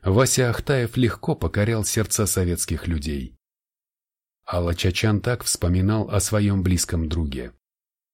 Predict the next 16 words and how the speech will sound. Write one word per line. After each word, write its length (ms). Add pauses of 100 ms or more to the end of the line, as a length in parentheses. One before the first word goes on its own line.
(360)
Когда 420
Ахтаев 500
играл, 480 (400)
его 380
в 80
Москве 400
заприметил 640
кинорежиссер 920 (220)
и 140
пригласил 540
сниматься 560
в 40
фильме 640 (200)
«Гулливер 500
и 180
лилипуты». 760